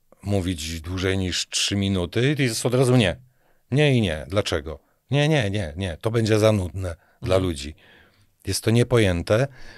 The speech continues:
Speaker 1: no ale dobrze, no, widać po sukcesie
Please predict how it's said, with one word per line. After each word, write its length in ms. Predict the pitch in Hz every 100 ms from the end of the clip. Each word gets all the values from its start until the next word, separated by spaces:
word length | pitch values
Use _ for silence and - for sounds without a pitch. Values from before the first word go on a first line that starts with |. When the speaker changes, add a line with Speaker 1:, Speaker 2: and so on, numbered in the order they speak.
| -
Speaker 1:
no 80 | 95
ale 160 | 117 117
dobrze, 300 | 110 95 87
no, 120 | 98 - _ _ _ _ _ _ _ _ _ -
widać 320 | 95 101 92
po 460 | - 98 92 90 92 - _ _ - -
sukcesie 680 | - - - 104 - 90